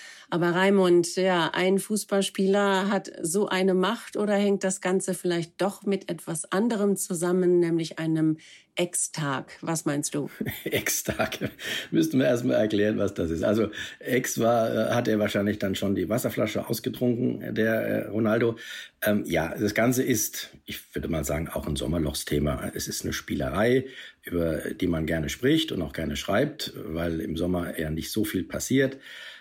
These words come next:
Speaker 2: Aber, ähm, tatsächlich war das so. Er hat es, äh, hat es, hat die Colaflaschen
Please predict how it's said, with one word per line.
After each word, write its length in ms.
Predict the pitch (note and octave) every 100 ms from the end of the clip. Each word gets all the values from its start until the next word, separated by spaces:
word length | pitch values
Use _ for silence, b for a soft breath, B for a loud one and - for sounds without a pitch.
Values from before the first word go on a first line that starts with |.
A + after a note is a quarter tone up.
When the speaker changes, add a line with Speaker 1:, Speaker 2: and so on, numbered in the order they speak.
| B -
Speaker 2:
Aber, 680 | F#2 F#2+ F#2+ F#2 F2+ F#2 -
ähm, 1160 | F2+ F2+ E2+ E2+ - - - - - - - -
tatsächlich 720 | G2 F2+ G#2 G#2+ A2 G#2+ -
war 280 | E2+ D2+ E2
das 220 | C#3 C3
so. 200 | B2+ B2+
Er 160 | B2+ F2+
hat 160 | F2 E2+
es, 180 | -
äh, 500 | - F2 E2 E2+ F2+
hat 200 | F2 -
es, 200 | - - -
hat 100 | -
die 40 |
Colaflaschen 640 | - A2+ - F2 - C#2